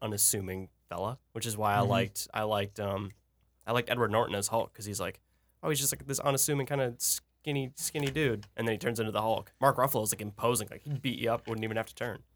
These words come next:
Speaker 2: No, he wouldn't.
Speaker 1: Yeah.
Speaker 2: He, he's a bigger guy.
Speaker 1: Yeah.
Speaker 2: Is that all of the times that's been stolen or replicated?
Speaker 1: Well, there is another time,
Speaker 2: Ooh.
Speaker 1: and it perfectly segues into the next thing, Black Panther.
Speaker 2: Oh.
Speaker 1: Yeah, 'cause
Speaker 2: He's got a lot of those suits.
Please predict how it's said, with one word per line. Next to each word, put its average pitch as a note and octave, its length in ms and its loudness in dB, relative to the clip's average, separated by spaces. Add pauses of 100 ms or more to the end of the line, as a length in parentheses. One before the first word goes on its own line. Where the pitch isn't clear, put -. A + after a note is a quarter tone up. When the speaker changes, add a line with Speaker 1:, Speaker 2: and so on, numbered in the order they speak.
Speaker 2:
No, G2+ 100 2
he G2 120 4
wouldn't. F#2+ 320 2 (240)
Speaker 1:
Yeah. G2 180 -6 (200)
Speaker 2:
He, F#2+ 200 -8
he's F#2 260 -6
a - 20 -2
bigger E2+ 280 -4
guy. F2+ 180 -2 (240)
Speaker 1:
Yeah. B2 60 -10
Speaker 2:
Is - 60 -2
that C#3+ 120 6
all B2+ 200 6
of C#3 60 0
the C#3 80 -2
times C3+ 360 2
that's B2+ 180 0
been B2+ 160 -2
stolen B2 420 0
or A2+ 100 0
replicated? B2+ 460 -2
Speaker 1:
Well, D3+ 100 4
there G3 120 8
is G3+ 100 6
another F#3 260 6
time, C3+ 420 4 (160)
Speaker 2:
Ooh. G2 200 2
Speaker 1:
and A#2+ 100 4
it - 180 2 (400)
perfectly C#3+ 280 0
segues B2 360 0
into A#2 160 -4
the A#2+ 60 -8
next A#2 280 0
thing, G2 280 -2 (140)
Black - 220 2
Panther. A#2+ 480 0 (420)
Speaker 2:
Oh. A2+ 480 2
Speaker 1:
Yeah, G#2+ 340 -2
'cause - 500 -2 (540)
Speaker 2:
He's D3+ 140 0
got E3 120 6
a - 20 6
lot A2+ 160 8
of A2 60 6
those G2 120 4
suits. - 500 0